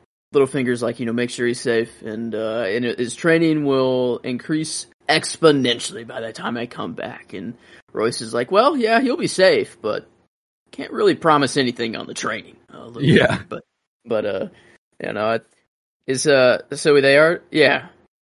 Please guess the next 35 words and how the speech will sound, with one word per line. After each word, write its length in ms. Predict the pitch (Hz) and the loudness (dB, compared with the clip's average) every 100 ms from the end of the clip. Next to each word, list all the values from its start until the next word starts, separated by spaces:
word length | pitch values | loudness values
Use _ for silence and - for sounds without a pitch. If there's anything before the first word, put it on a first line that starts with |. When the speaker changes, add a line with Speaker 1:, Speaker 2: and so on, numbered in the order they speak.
| _ _ _ | _ _ _
Speaker 1:
They 100 | - | 0
just 140 | 151 160 | 0 4
go 100 | 143 | 6
Speaker 2:
Yeah, 180 | 143 120 | 6 4
Speaker 1:
straight 220 | - 139 | 2 2
Speaker 2:
I 40 | |
Speaker 1:
to 140 | - - | 2 2
Speaker 2:
can't, 300 | 131 - 185 | 4 4 0
Speaker 1:
Winterfell? 260 | 175 185 - | -4 -6 -2
Speaker 2:
I'm 240 | 127 220 | 0 0
pretty 240 | 226 170 156 | 0 0 0
sure 320 | - 160 147 | 2 4 6
that's 300 | 123 127 - | 4 2 0
where 180 | 120 120 | -2 0
they 160 | 107 | -2
head. 360 | 85 104 90 78 | -2 -4 -4 -6
Like, 180 | 95 90 | -6 -4
I 140 | 101 | -6
think 240 | - 117 | -4 -6
they 140 | 104 104 | -2 -4
go 160 | 104 95 | -2 -4
straight 920 | - - - 104 104 110 110 _ _ - | -6 -10 -8 -6 -2 0 -2 _ _ -18
to 760 | - 110 104 98 95 92 90 98 _ _ | -6 -4 -2 -4 -6 -8 -10 -14 _ _
Winterfell. 800 | 98 98 80 85 - 78 69 - - _ _ _ _ _ _ - | -12 -10 -10 -14 -16 -16 -16 -16 -20 _ _ _ _ _ _ -8
Um, 600 | 98 87 67 55 92 92 _ _ _ _ | -6 -6 -8 -16 -18 -20 _ _ _ _
Speaker 1:
Guess 160 | - - | -20 -20
I 80 | |
could 140 | - - _ _ _ _ | -20 -20 _ _ _ _
check 220 | - - | -12 -10
the 80 | 120 | -10
good 160 | 120 110 | -6 -4
old 220 | 107 101 | -4 -6
map 340 | 98 107 - _ _ _ _ _ _ _ _ _ _ | -6 -8 -8 _ _ _ _ _ _ _ _ _ _
real 180 | - - | -16 -16
quick. 480 | _ - 127 - | _ -14 -12 -14